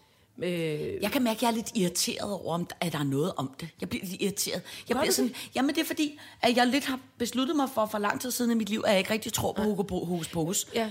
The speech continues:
Speaker 2: Så hver
Speaker 1: Men
Speaker 2: gang, at det nogle gange lidt rammer mig, "Gud, der er måske noget
Speaker 1: Ja.
Speaker 2: om det," så
Speaker 1: Ja.
Speaker 2: bliver jeg også lidt irriteret.
Speaker 1: Jeg vil også sige, at, altså, nu, jeg, min, min version af det her,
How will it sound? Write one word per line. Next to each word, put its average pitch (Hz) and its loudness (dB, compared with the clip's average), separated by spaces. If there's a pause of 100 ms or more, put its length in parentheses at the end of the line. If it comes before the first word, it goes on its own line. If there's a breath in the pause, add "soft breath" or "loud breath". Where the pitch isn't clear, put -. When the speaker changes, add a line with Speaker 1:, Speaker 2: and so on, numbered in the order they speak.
(140 loud breath)
Speaker 2:
Så 262 4
hver 247 6
Speaker 1:
Men 254 4
Speaker 2:
gang, 269 2
at 269 2
det 247 2
nogle 226 2
gange 233 4
lidt 220 -2
rammer 160 4
mig, 254 4 (280 loud breath)
"Gud, 202 2
der 202 0
er 160 4
måske 202 -2
noget 180 6
Speaker 1:
Ja. 190 6
Speaker 2:
om 135 4
det," 175 -4 (180 loud breath)
så 214 2
Speaker 1:
Ja. 208 2
Speaker 2:
bliver 220 2
jeg - 0
også 202 -4
lidt 180 -10
irriteret. 180 -2
Speaker 1:
Jeg 202 6
vil 165 4
også - 0
sige, 233 2
at, 202 -2
altså, 190 0
nu, 208 2 (100)
jeg, 202 4 (140)
min, 214 0
min 226 2
version 214 0
af 208 -2
det 190 0
her, 196 4